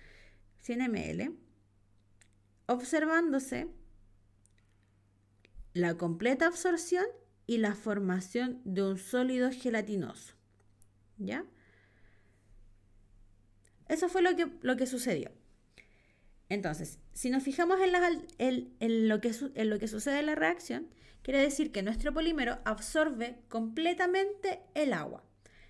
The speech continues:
dejándola retenida en forma de gel. ¿Ya?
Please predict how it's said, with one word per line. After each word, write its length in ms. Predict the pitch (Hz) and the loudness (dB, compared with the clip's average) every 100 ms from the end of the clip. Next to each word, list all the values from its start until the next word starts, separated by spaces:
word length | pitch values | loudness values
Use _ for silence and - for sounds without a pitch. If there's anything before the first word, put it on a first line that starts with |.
| - | -16
dejándola 800 | 185 180 214 220 233 233 233 233 - - | -12 -6 -4 -2 0 2 0 -2 -20 -14
retenida 760 | 185 294 330 359 339 285 302 381 - _ _ _ _ - | -2 0 0 0 0 -2 -4 -8 -18 _ _ _ _ -8
en 160 | 233 | -6
forma 680 | 226 277 269 269 269 269 269 - | -4 -2 0 0 0 -2 -8 -12
de 220 | 196 226 | -6 -6
gel. 440 | - - 175 - - - - - - - - - | -6 -4 -4 -4 -14 -16 -18 -20 -20 -20 -20 -14
¿Ya? 260 | 175 220 | -12 -12